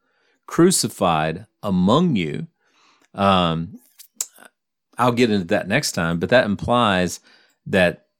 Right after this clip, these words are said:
it's already been written out. It's been set, it's been evidently set forth or presented to you, crucified among you. And that "among you" is not referring to the crucifixion among them, but the evidence that has already been set forth.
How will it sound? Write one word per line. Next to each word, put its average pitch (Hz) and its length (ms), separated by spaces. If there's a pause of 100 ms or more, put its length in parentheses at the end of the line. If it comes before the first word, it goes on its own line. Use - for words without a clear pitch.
(600)
it's 107 240
already 113 220
been 87 240
written 90 340
out. 82 460
It's 90 180
been 85 200
set, - 340
it's 101 180
been 92 220
evidently 110 580
set - 460
forth 92 580 (320)
or 95 140
presented 95 640
to - 120
you, 69 280 (640)
crucified 90 800
among 98 480
you. - 260 (320)
And 90 160
that 107 140
"among 107 460
you" 85 280
is 85 200
not 110 240
referring 95 480
to 95 120
the 87 80
crucifixion 92 720
among 80 360
them, 87 220
but 92 260
the 90 180
evidence 117 480
that 95 160
has 87 140
already 95 240
been 87 200
set 92 300
forth. - 560